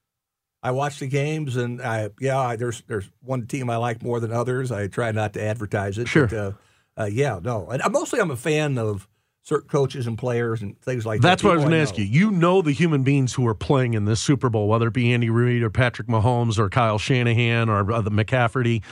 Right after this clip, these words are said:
Speaker 2: You know these. Are g-, good humans?
Speaker 1: Yeah, I, when I, when I say know 'em, I interact with them, you know, and, uh, whatever. Especially, like, a guy like Coach Reid. I mean, he was coaching in Philadelphia when I started twenty years ago, so I got to know him pretty well. And I had his,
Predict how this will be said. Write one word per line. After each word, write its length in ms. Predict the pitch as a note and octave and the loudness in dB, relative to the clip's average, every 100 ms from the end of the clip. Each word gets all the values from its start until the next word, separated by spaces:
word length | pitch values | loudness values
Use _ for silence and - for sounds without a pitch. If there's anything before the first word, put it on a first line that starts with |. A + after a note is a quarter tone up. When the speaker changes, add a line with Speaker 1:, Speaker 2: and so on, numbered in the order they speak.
| - - - | -18 -20 -2
Speaker 2:
You 120 | D#3 | 2
know 200 | F#3 D3+ | 2 2
these. 240 | C#3+ G#2 G2 | 0 -2 -4
Are 60 | |
g-, 120 | C#3 D3 | -6 -6
good 300 | B2 F#3+ F3 | 2 2 2
humans? 460 | A3 A3+ G#3+ - - _ _ _ _ _ | 0 0 -4 -10 -18 _ _ _ _ _
Speaker 1:
Yeah, 240 | F3+ A#3+ C#3+ | -6 -2 -2
I, 260 | A#2+ C3 D3 - | -2 -4 -4 -6
when 160 | D#3+ | -6
I, 80 | D3+ C#3+ | -4 -6
when 120 | D3 | -6
I 60 | |
say 180 | C3 C#3+ | -4 -4
know 180 | C3 D3 | 0 0
'em, 100 | B2+ | 0
I 100 | A#2+ | 0
interact 480 | C#3+ C3 C3 C3 - | 0 0 -2 -2 -4
with 140 | C3+ | -6
them, 280 | C#3 B2 A#2+ | -4 -4 -4
you 100 | B2+ | -4
know, 320 | A2+ G#2+ A2 | -2 -2 -2
and, 200 | G#2 F#2 | -4 -6
uh, 120 | F#2+ E2+ | -8 -6
whatever. 480 | G#2+ A2+ A2 A2 | -4 -2 0 -2
Especially, 520 | G#2 A2+ - D3 C#3+ A2+ | -2 -4 -2 -2 -2 -4
like, 240 | A2 G2+ - | -6 -8 -10
a 20 | |
guy 140 | B2 | -6
like 280 | A2 G2 - _ | -4 -6 -10 _
Coach 260 | - B2 A2 | -6 -6 -6
Reid. 340 | G#2+ B2+ B2 | -6 -4 -2
I 100 | A2+ | -2
mean, 280 | A2 G#2+ G#2 - _ _ _ _ - | -2 -4 -6 -10 _ _ _ _ -6
he 100 | C3+ | -4
was 100 | A#2+ | -2
coaching 360 | - B2+ B2 A#2 | -2 -2 -2 -4
in 40 | |
Philadelphia 480 | C3 A#2 A#2 A#2 A2 | -2 0 0 -2 -4
when 100 | G#2+ | -6
I 40 | |
started 360 | G#2 B2 A2+ G2+ | -6 -4 -4 -4
twenty 240 | - G#2+ | -6 -4
years 260 | G2+ A2 A#2+ | -2 -4 -4
ago, 220 | F#2 F2 | -6 -8
so 120 | - | -6
I 120 | A2+ B2 | -4 -2
got 180 | A#2 | -4
to 80 | G#2+ | -4
know 180 | G#2+ G#2 | -4 -2
him 400 | A2 G#2+ G2+ D2 - _ _ _ A2+ | -2 -2 -4 -10 -18 _ _ _ -14
pretty 200 | - A#2 | -6 -4
well. 260 | F#2+ G#2+ A2+ | -2 -2 -2
And 80 | |
I 140 | A2+ A2+ | -2 -2
had 200 | A#2 A2+ | -2 -2
his, 220 | A2+ - | -4 -10